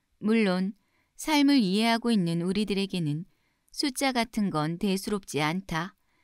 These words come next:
나도 이 이야기를 동화처럼 시작하고 싶었다. 이를테면 이런 식으로 말이다.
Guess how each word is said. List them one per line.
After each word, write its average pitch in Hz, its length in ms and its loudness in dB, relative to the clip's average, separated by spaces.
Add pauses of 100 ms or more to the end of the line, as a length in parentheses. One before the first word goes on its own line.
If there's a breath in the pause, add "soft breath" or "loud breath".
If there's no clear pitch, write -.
(300)
나도 214 300 2
이 214 340 2
이야기를 175 540 0
동화처럼 208 720 -2
시작하고 220 580 -6
싶었다. 185 680 -8 (580)
이를테면 190 800 -2
이런 208 260 0
식으로 151 320 -4
말이다. 165 580 -6